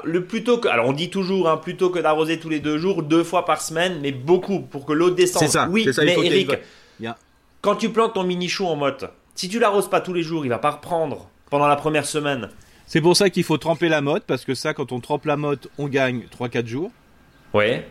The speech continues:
Speaker 2: Hein,
Speaker 1: souvent.
Speaker 2: c'est, ça, c'est trois, quatre jours de, je dirais, d'humidité, donc ça c'est important.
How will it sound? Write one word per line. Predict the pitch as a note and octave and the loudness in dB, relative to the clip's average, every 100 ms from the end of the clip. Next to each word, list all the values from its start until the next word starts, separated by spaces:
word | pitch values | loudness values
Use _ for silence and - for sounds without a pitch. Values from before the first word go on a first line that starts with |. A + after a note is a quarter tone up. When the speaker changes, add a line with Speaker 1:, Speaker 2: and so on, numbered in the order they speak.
| - | -16
Speaker 2:
Hein, | G2+ | -10
Speaker 1:
souvent. | A#2+ A2 G2 | -4 -2 -2
Speaker 2:
c'est, | |
ça, | F#2+ D3 | -4 -6
c'est | - - G#2+ G2+ G#2 G2 | -8 -8 -6 -4 -6 -6
trois, | C3 | -6
quatre | A#2+ B2+ | -2 -4
jours | A#2+ C#3 | -2 -4
de, | B2+ A2+ A2 | -2 -2 -2
je | A2+ | -6
dirais, | A2+ A#2+ A#2+ | -4 -2 -2
d'humidité, | B2 A2+ G#2 G#2 D3 E3 | -4 -6 -6 -6 -8 -8
donc | A2 | -10
ça | - | -10
c'est | G#2+ A2 | -10 -10
important. | G2+ G2 - E3+ | -12 -12 -12 -14